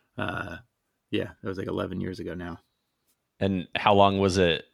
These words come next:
Speaker 2: just the two of you?
Speaker 1: Uh, it was two of us for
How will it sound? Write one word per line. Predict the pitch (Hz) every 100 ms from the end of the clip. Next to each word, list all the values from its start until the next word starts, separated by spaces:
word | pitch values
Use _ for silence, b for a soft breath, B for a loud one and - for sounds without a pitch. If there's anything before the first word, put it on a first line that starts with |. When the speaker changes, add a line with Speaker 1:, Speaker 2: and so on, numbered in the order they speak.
| _
Speaker 2:
just | 92 95 -
the |
two | 76 92
of | 90
you? | 76 78 - b b b b b b
Speaker 1:
Uh, | 135 139 135
it |
was | 120
two | - 165
of | 160
us | 160 -
for | - 123 113 110 107